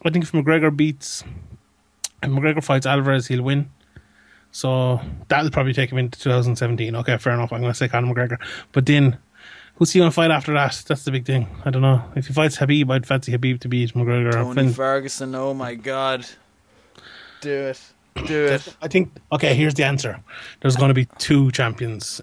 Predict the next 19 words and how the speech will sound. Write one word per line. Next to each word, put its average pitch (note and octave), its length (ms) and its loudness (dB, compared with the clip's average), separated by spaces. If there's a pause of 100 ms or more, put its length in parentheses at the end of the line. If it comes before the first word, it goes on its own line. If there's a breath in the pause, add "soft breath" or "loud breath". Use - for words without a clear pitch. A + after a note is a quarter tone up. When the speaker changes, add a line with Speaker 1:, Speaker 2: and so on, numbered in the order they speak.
Speaker 1:
in C3+ 80 -4
the B2 80 -2
lightweight A2+ 260 -2
division A#2 300 -2
in - 20 -2
Speaker 2:
The C3+ 80 -2
Speaker 1:
two C3 40 0
thousand B2+ 220 2
seventeen. C#3 80 4
Speaker 2:
money C#3+ 260 2
weight A#2+ 280 0
champion G#2+ 680 -6 (180 loud breath)
and, G#2 480 -6
all A#2 160 0
right, G2+ 160 -6
okay, G2 220 -12 (180)
I F2+ 140 -14
get E2+ 200 -14
you. F2 60 -20